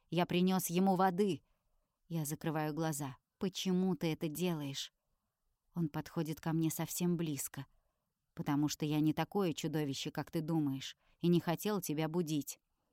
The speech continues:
Он гневно разворачивается и выходит из комнаты. Вскоре после этого я слышу, как хлопает дверь. Я поднимаю осколки, лежащие на полу, и подхожу к кровати.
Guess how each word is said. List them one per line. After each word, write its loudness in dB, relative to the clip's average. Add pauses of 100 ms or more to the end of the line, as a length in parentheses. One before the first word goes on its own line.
(380)
Он 4
гневно 4
разворачивается 0
и 0
выходит -4
из -4
комнаты. -2 (460)
Вскоре 0
после -2
этого -2
я 2
слышу, -4
как -6
хлопает 0
дверь. -4 (840)
Я -2
поднимаю 2
осколки, -2
лежащие -2
на 2
полу, -4 (300)
и -4
подхожу -4
к -20
кровати. -4